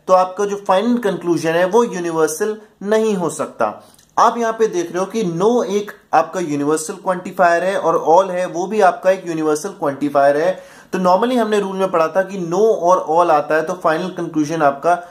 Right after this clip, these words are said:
no से शुरुआत होगा, but इस केस के अंदर हम सम लिखेंगे because आपका जो मिडिल टर्म है वो डिस्ट्रीब्यूटेड ट्वाइस है,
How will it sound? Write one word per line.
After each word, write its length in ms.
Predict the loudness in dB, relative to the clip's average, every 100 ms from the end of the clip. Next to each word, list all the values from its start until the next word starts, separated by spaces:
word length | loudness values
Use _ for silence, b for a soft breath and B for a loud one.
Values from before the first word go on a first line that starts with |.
| B -6
no 220 | 2 2
से 120 | 2
शुरुआत 440 | -8 -4 -2 -2 -2
होगा, 280 | 0 0 0 B B -2
but 120 | -2
इस 320 | -4 -4 -4
केस 300 | -6 -12 -12
के 120 | -12
अंदर 500 | -10 -4 0 2 0 -2 B -2
हम 220 | -2 -2
सम 380 | -10 -4 -4 -2
लिखेंगे 420 | -6 -6 -6 -4 -4
because 360 | -2 0 2
आपका 320 | 0 -2 -2
जो 160 | -2 -2
मिडिल 240 | -2 -4 -2
टर्म 240 | 0 0 -2
है 80 | -2
वो 100 | -2
डिस्ट्रीब्यूटेड 680 | -4 -4 -4 -2 -4 -8 0
ट्वाइस 340 | 0 0 -4
है, 100 | -12